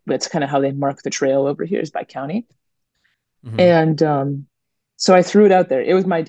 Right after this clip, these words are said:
Speaker 1: idea. I was like, "You know
Speaker 2: Okay.
Speaker 1: what? If you wanna show up," you know, all these people had, you know, shown up all the way on the trail, and I was,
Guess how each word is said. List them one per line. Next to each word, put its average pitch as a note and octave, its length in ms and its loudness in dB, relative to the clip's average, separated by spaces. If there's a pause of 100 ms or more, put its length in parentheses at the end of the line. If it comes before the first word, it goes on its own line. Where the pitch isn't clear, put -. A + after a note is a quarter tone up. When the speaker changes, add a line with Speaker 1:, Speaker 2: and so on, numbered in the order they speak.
Speaker 1:
idea. C#3 480 -8 (380)
I C#3 60 -10
was - 160 -10
like, G#2+ 320 -8 (760)
"You E3+ 140 -8
know D#3 60 -2
Speaker 2:
Okay. D#3 80 2
Speaker 1:
what? F3 180 2
If - 180 -8
you F3 100 2
wanna E3 200 0
show D#3 280 0
up," F#3 300 0
you - 60 -6
know, C#3 80 -6
all D#3+ 140 2
these E3+ 160 0
people D#3 360 -6
had, C#3 640 -6 (1200)
you C#3+ 80 -16
know, B2+ 120 -20
shown D#3 260 -4
up C#3+ 120 -2
all D3+ 140 2
the D3 60 2
way C#3+ 120 4
on C3+ 100 0
the C3 60 -6
trail, C3+ 360 -2
and - 80 -10
I - 80 -10
was, - 320 -12